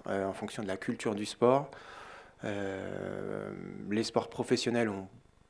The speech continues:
bien avancé sur le, les professionnels et olympiques, hein, ont bien avancé sur les données. Euh, les sports qui ne sont pas, euh, et donc c'est principalement les sports collectifs, les autres sports individuels sont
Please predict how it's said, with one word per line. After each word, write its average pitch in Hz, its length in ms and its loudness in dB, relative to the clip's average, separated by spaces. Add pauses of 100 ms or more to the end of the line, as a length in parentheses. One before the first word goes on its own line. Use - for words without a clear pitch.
(260)
bien 120 260 4
avancé 113 540 4
sur 98 320 -2
le, 92 200 0 (140)
les 98 120 -4
professionnels 110 640 0
et 113 100 4
olympiques, 104 460 0
hein, 110 80 2
ont 98 140 -2
bien 110 200 4
avancé 107 340 2
sur 95 200 -4
les 92 80 -4
données. 107 340 -2 (500)
Euh, 104 880 -2
les 101 60 -2
sports - 500 4
qui - 100 -6
ne 117 60 -2
sont 113 240 -2
pas, 120 640 6
euh, 95 420 0
et 92 60 -4
donc 98 180 -6
c'est - 100 -8
principalement 107 640 0
les 101 80 0
sports - 200 -2
collectifs, - 500 -4 (760)
les 104 380 2
autres 123 240 2
sports 113 320 6
individuels 104 680 4
sont 104 380 -4